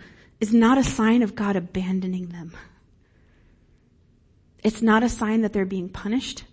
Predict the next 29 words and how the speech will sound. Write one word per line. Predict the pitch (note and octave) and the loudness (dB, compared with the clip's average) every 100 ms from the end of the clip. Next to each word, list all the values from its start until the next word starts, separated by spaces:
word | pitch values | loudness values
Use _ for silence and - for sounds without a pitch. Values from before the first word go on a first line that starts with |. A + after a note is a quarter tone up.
| _ - - | _ -20 -12
It's | G3+ - | -8 -2
not | G#3+ G#3+ | 0 2
a | A#3+ | 0
sign | A3+ A#3 A3 A#3 | -2 -4 0 0
that | A3 G#3 | 0 -2
they've | G3+ G3+ | -4 -2
done | G3+ G#3+ | -2 -2
something | - F#3+ G3 F#3 F#3 F3+ - _ | -4 -6 -6 -6 -10 -12 -20 _
wrong. | G3+ G#3+ G#3+ F3+ F3+ - _ _ _ _ _ _ _ _ _ - | -6 -4 -4 -6 -14 -20 _ _ _ _ _ _ _ _ _ -2
Mark | A3 A#3 | -2 0
wants | B3 A#3+ - | 0 -2 0
them | G#3 | -4
to | G3 G3 | -4 -2
know | F#3+ A3+ G3+ | 0 0 -2
that | F#3 - F#3+ | -6 -8 -2
their | A3 C4 | 0 0
suffering | - B3+ A#3 - G#3+ G3+ | -2 -8 -8 -6 -6 -4
is | G3 G3+ | -4 -4
actually | G#3+ A3+ - - A#3 F#3 F3 - - _ _ _ - | -4 -4 -6 -4 -4 -2 -6 -10 -20 _ _ _ -12
the | G3 | -10
sign | - - A3+ G#3 F#3 F3 E3+ - - _ _ - _ _ _ _ | -8 -8 -4 -2 -2 -4 -8 -14 -20 _ _ -20 _ _ _ _
of | - G3+ | -10 -6
their | G#3 A3+ | -4 -6
faithful | - G#3 G#3+ - G#3+ G#3+ G#3+ - - - | -6 -4 -4 -6 -6 -6 -6 -12 -16 -8
identification | G3+ F#3+ F#3+ - F#3+ G3 - F3+ E3+ - _ _ _ _ _ - | -6 -4 -6 -10 -10 -8 -8 -12 -14 -18 _ _ _ _ _ -16
with | - | -12
Jesus. | A#3 A#3 F3 - - _ _ _ _ _ _ _ _ _ _ _ _ _ _ _ _ | -10 -10 -12 -18 -20 _ _ _ _ _ _ _ _ _ _ _ _ _ _ _ _
Their | F#3+ | -4
suffering | F#3 - A3 - F3+ F#3 | -4 -4 -6 -6 -6 -6